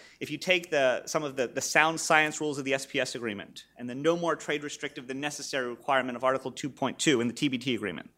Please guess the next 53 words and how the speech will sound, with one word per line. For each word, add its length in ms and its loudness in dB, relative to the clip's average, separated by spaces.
that's 100 -12
the 60 -4
last 200 4
time 160 0
I'll 60 -2
mention 260 -6
W 160 -2
T 120 -4
O 40 2
agreements, 340 -4
these 200 0
could 180 0
be 100 -4
seen 400 -2
both 280 4
as 320 0
targeting 420 4
disguised 580 2
protectionism 760 0
or 360 6
about 480 4
reg-, 260 2
making 220 -2
regulations 460 -2
more 160 0
effective 420 -2
and 100 -6
efficient. 360 -6
So 60 -2
these 180 -4
categories 480 2
do 160 -2
overlap 480 4
a 60 -6
bit, 380 -4
um, 260 0
and 100 -8
sometimes 260 -4
we 80 -2
don't 160 -4
really 180 -4
know 220 4
what 200 2
the, 340 2
the 80 -4
drafters 400 2
had 180 0
in 60 -6
mind 380 2
with 100 -10
a 60 -8
particular 340 -8
rule. 280 -8